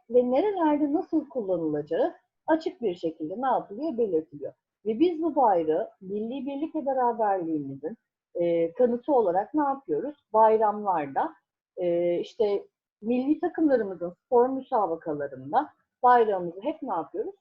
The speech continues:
Kullanıyoruz. Bizi biz yapan, bizi birleştiren değerlerden olan, e, en önemli sembollerimizdendir bayrağımız.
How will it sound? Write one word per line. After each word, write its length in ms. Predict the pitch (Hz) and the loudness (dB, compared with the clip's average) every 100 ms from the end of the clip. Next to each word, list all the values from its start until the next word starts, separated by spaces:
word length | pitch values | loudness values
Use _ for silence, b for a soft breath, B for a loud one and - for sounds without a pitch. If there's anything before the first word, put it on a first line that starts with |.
| _ | _
Kullanıyoruz. 720 | - 185 165 147 233 269 190 | -6 -4 -4 -4 -4 -8 -8
Bizi 280 | 214 226 226 | -12 -10 -4
biz 220 | 302 240 | -4 -2
yapan, 440 | 175 - 175 262 | -4 -2 -6 -6
bizi 240 | 233 214 202 | -8 -8 -6
birleştiren 800 | 214 214 220 - - 240 294 254 | -4 0 -2 -4 -6 -4 -2 -2
değerlerden 760 | 175 156 143 135 131 127 214 240 _ | 0 0 -2 -6 -8 -10 -14 -16 _
olan, 380 | 226 208 269 339 _ _ _ _ | -4 -2 -4 -6 _ _ _ _
e, 100 | 175 | 0
en 360 | 175 170 277 269 | 0 2 0 0
önemli 400 | 196 156 165 262 | -2 -4 -4 -6
sembollerimizdendir 1160 | - 233 202 180 160 156 156 147 156 151 311 254 | -6 -6 -4 -2 0 0 -2 -4 -6 -6 -8 -2
bayrağımız. 540 | 208 156 135 123 - | 0 0 -4 -10 -14